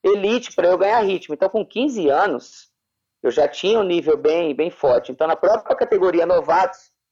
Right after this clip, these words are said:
mesmo eu com quinze anos, que eu competia com pessoas adultas, até na época,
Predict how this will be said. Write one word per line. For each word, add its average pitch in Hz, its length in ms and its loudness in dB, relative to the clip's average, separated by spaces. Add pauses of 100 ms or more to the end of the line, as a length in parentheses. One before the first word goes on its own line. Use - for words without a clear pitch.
(200)
mesmo 208 400 0
eu 196 120 2
com 190 120 -6
quinze 165 380 -2
anos, 175 260 0
que - 120 -12
eu 160 160 -2
competia 160 500 -2
com 160 100 -6
pessoas 151 400 0
adultas, 147 520 0
até 139 180 -2
na 156 140 2
época, 156 360 0